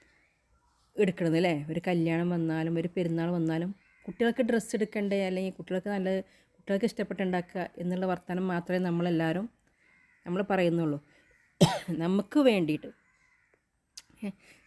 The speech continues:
എനിക്ക് ഇതായ ഇഷ്ടം എന്നുള്ള, എനിക്ക് ഈ ഭക്ഷണമാണ് ഇഷ്ടം എന്ന് പറഞ്ഞുകൊണ്ട് നമ്മൾ ആ ഭക്ഷണം ആരും ഉണ്ടാക്കണില്ല.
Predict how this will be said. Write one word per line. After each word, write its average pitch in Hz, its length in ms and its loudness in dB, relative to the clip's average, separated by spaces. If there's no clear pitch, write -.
എനിക്ക് 220 260 2
ഇതായ 254 300 8
ഇഷ്ടം 226 300 0
എന്നുള്ള, 190 300 -2
എനിക്ക് 185 220 -2
ഈ 240 200 2
ഭക്ഷണമാണ് 196 380 -2
ഇഷ്ടം 180 400 -4
എന്ന് 175 180 -4
പറഞ്ഞുകൊണ്ട് 180 340 -2
നമ്മൾ 180 160 -2
ആ 214 80 -2
ഭക്ഷണം 214 320 -2
ആരും 208 200 2
ഉണ്ടാക്കണില്ല. 190 540 2